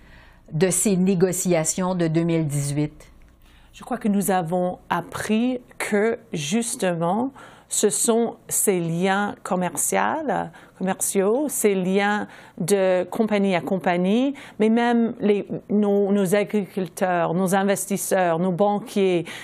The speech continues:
Speaker 2: nos, les, les gens qui ont affaire avec les États-Unis, qui, qui créent des, des emplois dans leur communauté,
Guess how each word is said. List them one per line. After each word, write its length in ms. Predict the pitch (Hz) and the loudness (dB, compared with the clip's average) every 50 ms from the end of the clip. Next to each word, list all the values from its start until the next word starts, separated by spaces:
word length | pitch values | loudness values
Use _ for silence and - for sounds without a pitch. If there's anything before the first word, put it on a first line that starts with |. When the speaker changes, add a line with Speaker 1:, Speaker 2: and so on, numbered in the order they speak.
| - - - | -12 -2 0
Speaker 2:
nos, 280 | 196 190 202 190 - | 2 2 2 2 2
les, 200 | - 208 202 202 | 2 2 2 2
les 240 | - 185 208 202 202 | 2 2 2 2 2
gens 320 | 175 165 220 214 220 247 - | 0 0 0 2 2 2 0
qui 320 | - - - 214 202 - | -2 -4 -4 -4 -4 -2
ont 220 | - - 202 214 220 214 | -2 -2 0 0 0 0
affaire 520 | 202 180 160 - - 196 190 196 196 190 - - | 0 -2 -2 0 -2 0 2 2 0 -2 -2 -2
avec 420 | - 180 175 165 170 202 196 196 | 0 0 0 0 0 -2 -2 0
les 200 | - 196 175 175 | -2 -2 -2 -2
États-Unis, 560 | 180 165 - 185 175 165 180 180 180 185 190 180 | -4 -4 -2 -4 -2 -2 -2 -2 0 -2 -2 -4
qui, 260 | - - 190 180 170 - - - - - - - | -4 -4 -4 -4 -4 -6 -12 -20 -20 -20 -20 -16
qui 160 | - - 180 - | -10 -10 -8 -4
créent 260 | - - 240 226 214 | -2 0 2 0 2
des, 480 | 196 202 190 185 185 180 170 - - - - | 2 2 2 4 2 2 0 0 -4 -8 -8
des 280 | - 170 180 185 170 196 | -6 -2 0 0 2 2
emplois 380 | 185 185 - - 202 190 185 175 | 0 0 0 0 2 2 2 2
dans 340 | 156 160 202 196 196 202 | 2 2 2 2 2 2
leur 220 | 202 190 185 175 - | 2 2 2 0 -2
communauté, 840 | - - 208 175 190 185 180 175 165 - - 202 185 202 226 220 | -4 -4 -2 0 2 2 0 0 -2 -2 -2 0 2 2 0 0